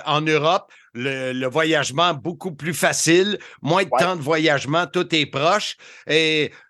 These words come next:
Speaker 1: quand tu dis que c'est, c'est quand même un, un pays où la lutte, euh, est populaire, rappelle-toi T N A puis Impact, euh, qui, qui était loin d'être une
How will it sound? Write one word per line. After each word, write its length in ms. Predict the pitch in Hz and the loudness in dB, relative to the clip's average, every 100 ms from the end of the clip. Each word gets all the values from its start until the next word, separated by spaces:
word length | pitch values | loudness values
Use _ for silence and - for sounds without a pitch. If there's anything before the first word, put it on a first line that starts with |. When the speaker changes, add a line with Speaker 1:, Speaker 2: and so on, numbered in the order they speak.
| _ - | _ -2
Speaker 1:
quand 120 | 180 | -2
tu 180 | 160 160 | -2 -2
dis 380 | - 214 226 156 | 0 2 0 2
que 180 | 175 | 0
c'est, 420 | 160 151 156 151 139 | 0 0 0 0 -2
c'est 200 | 160 139 | -4 -2
quand 180 | 151 | -2
même 300 | 147 175 180 | 0 0 0
un, 280 | 156 139 135 127 | -2 -2 -4 -4
un 120 | 143 | -6
pays 580 | 143 156 156 175 190 180 | 0 0 0 -2 -4 -4
où 100 | 147 | -2
la 200 | 147 139 | 0 0
lutte, 360 | 147 180 175 151 | 2 0 0 -4
euh, 380 | 139 135 127 120 - - | -2 -2 -2 -4 -8 -2
est 140 | 143 | -2
populaire, 640 | 143 - 123 139 165 175 143 | 2 0 0 2 2 2 0
rappelle-toi 800 | 147 165 147 143 170 175 156 127 - - - | 0 -2 -2 0 4 6 4 0 -8 -20 -6
T 160 | 180 | 0
N 200 | 170 151 | 2 2
A 160 | 160 180 | 2 0
puis 220 | 160 151 | 0 -2
Impact, 540 | 139 135 165 180 - 165 | -2 0 0 0 -2 -6
euh, 180 | 139 131 - _ | -6 -6 -14 _
qui, 320 | 147 151 139 | 0 2 0
qui 200 | 139 143 | -2 -4
était 220 | 127 147 | 0 0
loin 520 | 143 143 156 175 175 | 2 2 4 4 4
d'être 380 | 147 147 143 143 | 2 0 -2 -2
une 180 | 151 131 | -2 -2